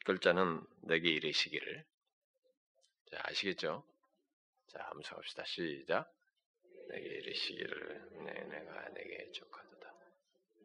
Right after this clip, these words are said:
음. 에, 많이 잊은 것 같네요. 다른 사람 얘기하는 걸 거의 눈 감고 묵상하는 사람들이 많네요.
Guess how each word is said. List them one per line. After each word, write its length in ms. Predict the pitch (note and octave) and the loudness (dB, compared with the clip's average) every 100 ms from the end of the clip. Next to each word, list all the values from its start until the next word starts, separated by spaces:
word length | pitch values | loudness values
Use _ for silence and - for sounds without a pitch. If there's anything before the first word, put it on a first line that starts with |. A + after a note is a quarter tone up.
| - | -12
음. 160 | - - _ _ - - - _ _ _ _ _ _ - _ _ _ - - - _ _ _ - | -10 -10 _ _ -20 -20 -20 _ _ _ _ _ _ -20 _ _ _ -10 -10 -12 _ _ _ -12
에, 60 | D2 | -10
많이 400 | D2+ D#2 F2 F2 | -6 -6 -4 -4
잊은 400 | D#2 D#2+ F2 E2+ | -6 -6 -4 -2
것 80 | D#2 | -2
같네요. 440 | D2+ D#2 C#3 - - - - _ _ _ _ _ _ - | -2 -4 -6 -8 -16 -20 -20 _ _ _ _ _ _ -4
다른 260 | E2 F2+ | 0 2
사람 380 | F#2 G2 F#2+ E2 | 2 0 0 -2
얘기하는 460 | E2 F2 F2+ F2+ F#2 | 0 4 6 6 4
걸 100 | E2+ | -2
거의 240 | - F2 | 0 -2
눈 220 | E2 F2+ | 0 0
감고 260 | G2 F#2+ - | 0 0 -2
묵상하는 560 | E2+ E2+ - G#2 G2+ | -2 -2 2 6 6
사람들이 320 | G2 F2+ E2+ - | 4 2 -2 -2
많네요. 400 | B1+ C2+ C2+ | -2 -2 -4